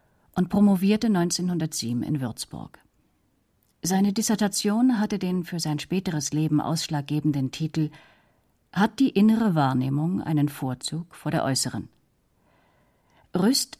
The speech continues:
lebte als Kritiker und philosophischer Schriftsteller in Berlin. Neunzehnhundertelf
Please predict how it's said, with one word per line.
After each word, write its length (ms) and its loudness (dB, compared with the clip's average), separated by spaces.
lebte 320 2
als 180 0
Kritiker 500 0
und 140 0
philosophischer 680 0
Schriftsteller 600 -4
in 140 -2
Berlin. 400 -2
Neunzehnhundertelf 1000 2